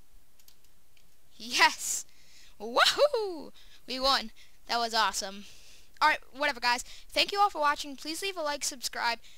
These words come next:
Finally, I got a good Hunger Games, or, I mean, a really good one on the Hive. Last game, as you know, I did mess up and,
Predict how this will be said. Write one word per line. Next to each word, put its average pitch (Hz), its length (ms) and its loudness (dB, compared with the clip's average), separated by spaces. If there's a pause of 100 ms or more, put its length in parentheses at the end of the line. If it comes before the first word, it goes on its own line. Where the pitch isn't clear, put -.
(340)
Finally, 381 800 4 (260)
I 262 80 -2
got 269 160 4
a 247 40 -4
good 269 200 -6
Hunger 269 320 -6
Games, 285 460 -4
or, 247 200 -2
I 226 60 -2
mean, 254 140 -6
a 220 40 -4
really 254 220 0
good 277 140 -6
one 277 200 -4
on 247 200 -4
the 247 60 -6
Hive. 240 360 0
Last 233 340 2
game, 240 240 0
as 233 200 -2
you 240 80 -6
know, 233 160 -2
I 226 160 2
did 220 180 -6
mess 214 400 -4
up 220 280 -4
and, 202 260 -8